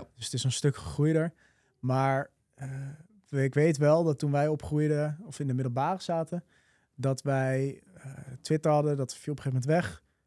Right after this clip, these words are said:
Dan had je Instagram, dat was enkel alleen foto's op een feed posten.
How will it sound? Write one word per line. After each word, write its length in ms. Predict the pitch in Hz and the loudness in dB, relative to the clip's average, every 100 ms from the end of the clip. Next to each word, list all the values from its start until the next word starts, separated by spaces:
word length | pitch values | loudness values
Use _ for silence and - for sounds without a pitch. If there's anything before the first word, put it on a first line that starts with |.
| _ _ | _ _
Dan 100 | 127 | -2
had 140 | 127 | -2
je 80 | - | 0
Instagram, 480 | 147 151 151 156 160 | 0 2 4 4 4
dat 120 | 147 | 2
was 180 | 135 120 - _ _ | 0 -4 -8 _ _
enkel 440 | 175 170 147 135 135 | 0 2 2 0 0
alleen 320 | 131 131 127 | 0 -2 -2
foto's 460 | - 151 151 127 | 0 2 4 2
op 60 | 135 | 0
een 120 | 120 | -2
feed 280 | - 170 185 | 2 0 0
posten. 480 | 170 170 165 226 | 0 0 -2 -6